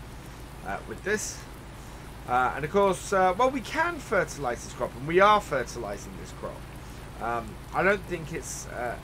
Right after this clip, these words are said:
a, a massive necessity to do so. It, it's gonna act as a, a fertiliser itself. It is a cover crop,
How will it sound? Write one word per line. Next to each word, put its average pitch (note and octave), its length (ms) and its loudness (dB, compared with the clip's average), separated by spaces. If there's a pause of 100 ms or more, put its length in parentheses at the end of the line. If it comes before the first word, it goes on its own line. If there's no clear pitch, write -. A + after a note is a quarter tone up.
a, A#2+ 320 -2
a A#2+ 40 -4
massive C3+ 520 -4
necessity B2 640 -6
to G#2 120 -10
do A2+ 200 -6
so. G2+ 340 -6
It, A#2+ 120 -6 (100)
it's D3 240 -10
gonna F#3+ 320 2
act F3 420 2
as C3+ 140 -4
a, C3 220 0 (400)
a B2 80 -4
fertiliser C#3 720 0
itself. - 480 0
It C#3 80 -2
is E3 160 2
a D#3 60 2
cover D3+ 300 0
crop, E3+ 280 2